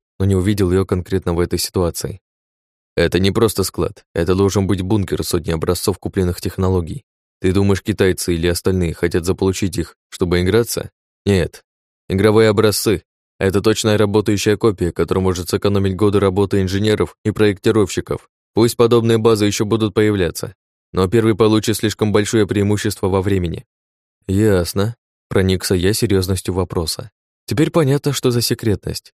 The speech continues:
из-за чего такие дикие условия договора. И признаюсь, чего-то меня проняло. Возможно, вот тот момент, ради которого я прокачивался эти два года, ради чего растил дубль и сохранял первый уровень, ради чего потрошил полгода мутантов,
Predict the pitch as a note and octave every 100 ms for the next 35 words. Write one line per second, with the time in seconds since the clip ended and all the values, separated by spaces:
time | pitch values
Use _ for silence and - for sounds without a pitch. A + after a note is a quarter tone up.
0 | - G2 F2+ - G#2+ F#2 E2+ F2+ E2+ F#2
1 | F#2 F2 D#2+ - G2 F2+ E2+ F2+ G2 F2+
2 | D#2+ - - _ _ _ - F#2 A#2 A2+
3 | A2+ G#2 A#2 - _ _ _ - A2 G#2+
4 | A2 G#2 G2 G2 G2 E2+ D#2+ - _ _
5 | _ _ A2+ A2+ D#3 C#3 C#3 D3+ - G2
6 | F#2+ F#2+ A2+ F#2 - G2 F2+ - F#2+ G#2+
7 | F#2+ F2+ E2 G2+ G#2 G2 F2+ E2 - F2+
8 | G2 F2 F#2+ F#2+ E2 - - - G2+ F2
9 | - A2 G2+ - - G2 F#2 B2 F#2+ E2+
10 | _ _ - C3+ A#2 G#2 G#2 G#2+ F2+ G2+
11 | G2 G2 F#2 D#2+ D#2+ G#2 _ _ _ _
12 | - B2+ B2 B2 C#3 C#3+ A#2+ A2 A2 C#3
13 | B2 A2 G#2+ A2+ A2+ G2+ F2+ G#2+ F#2+ E2+